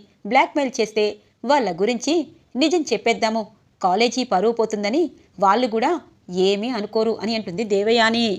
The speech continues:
"సరే మమ్మీ, ముహూర్తం ఎప్పుడు ఫిక్స్ చేద్దాము? నేను డీబీఎస్టీ కాలేజీకి ఎండీగా ఉండబోతున్నాను కదా" అనగానే, "ఎప్పుడో ఎందుకు నాన్న,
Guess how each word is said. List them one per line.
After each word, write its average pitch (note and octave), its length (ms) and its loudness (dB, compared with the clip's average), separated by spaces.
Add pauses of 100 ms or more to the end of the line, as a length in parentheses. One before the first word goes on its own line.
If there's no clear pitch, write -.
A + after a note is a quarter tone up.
(380)
"సరే A#3 260 2
మమ్మీ, A#3+ 280 -2 (360)
ముహూర్తం C#4 400 0 (320)
ఎప్పుడు A#3 260 0
ఫిక్స్ - 300 -6
చేద్దాము? A#3 360 0 (340)
నేను G3+ 280 0 (480)
డీబీఎస్టీ B3 640 -2
కాలేజీకి G#3+ 580 -2 (500)
ఎండీగా D4+ 380 0
ఉండబోతున్నాను C4 560 -2
కదా" A#3+ 200 0 (180)
అనగానే, G#3+ 420 -2 (420)
"ఎప్పుడో A#3+ 340 2
ఎందుకు C4+ 300 -2
నాన్న, A3+ 240 -2